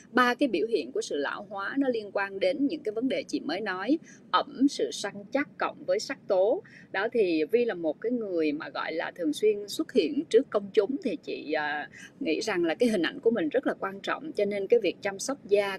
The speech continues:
cũng như lo nghĩ đến cái yếu tố làm sao để duy trì cái nét đẹp,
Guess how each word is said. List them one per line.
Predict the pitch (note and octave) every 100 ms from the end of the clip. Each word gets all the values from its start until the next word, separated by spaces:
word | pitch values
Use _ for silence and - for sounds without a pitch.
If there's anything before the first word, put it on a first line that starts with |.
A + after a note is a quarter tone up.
| -
cũng | - A3+
như | G#3
lo | G#3 G3+
nghĩ | F#3+ E3+ -
đến | G#3 B3+
cái | B3
yếu | G#3+ C4
tố | A3 C4+
làm | E3
sao | D3 G3 F#3+
để | D#3+ F#3+
duy | G#3+ G3+
trì | F#3 E3+ D3 - - -
cái | A3+ A#3
nét | A#3+ D4+
đẹp, | F#3+ D#3+